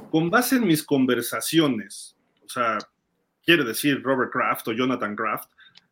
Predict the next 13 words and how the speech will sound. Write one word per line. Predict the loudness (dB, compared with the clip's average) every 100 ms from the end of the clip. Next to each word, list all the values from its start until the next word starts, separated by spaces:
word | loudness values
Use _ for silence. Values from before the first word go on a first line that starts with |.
| -2
no | 0 0
creo | 0 0
que | -2
sea | 0 0
cien | 0 0 -2
por | -2 -4
ciento | -2 -2 -2
seguro | -4 -4 0 -2
que | -2 -2
Belichick | 0 -2 -2 -4 -4
termine | -4 -2 -2
esta | -4 -6 -2
temporada. | -2 -2 0 2 0 -4